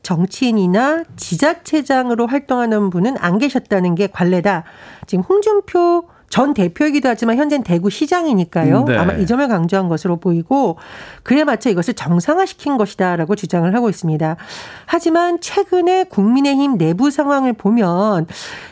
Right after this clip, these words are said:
Speaker 1: 이 홍준표 대구시장과 김기현 대표가 정광훈 목사와의 어떤 이 문제를 놓고 서로 대립한 바 있는데 여기에 대해서 당 지도부가 견제를 한 것이 아니냐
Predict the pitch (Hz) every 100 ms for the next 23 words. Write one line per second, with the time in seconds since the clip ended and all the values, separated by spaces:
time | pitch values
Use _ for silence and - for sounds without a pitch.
0 | - 185 185 311 359 370 359 - 339 320
1 | 180 208 - 196 175 170 262 170 156 -
2 | - - - 226 254 330 320 190 156 -
3 | 175 165 170 185 156 - _ - _ -
4 | 180 180 214 370 427 415 381 208 185 -
5 | 240 240 226 202 180 233 262 175 175 185
6 | 180 170 226 269 294 226 160 - 165 175
7 | 185 247 226 175 175 233 269 240 185 156
8 | 151 175 247 185 156 - - - - -
9 | 180 196 330 320 254 226 240 202 185 190
10 | - 165 202 180 170 254 269 175 170 294
11 | 339 339 294 254 160 170 165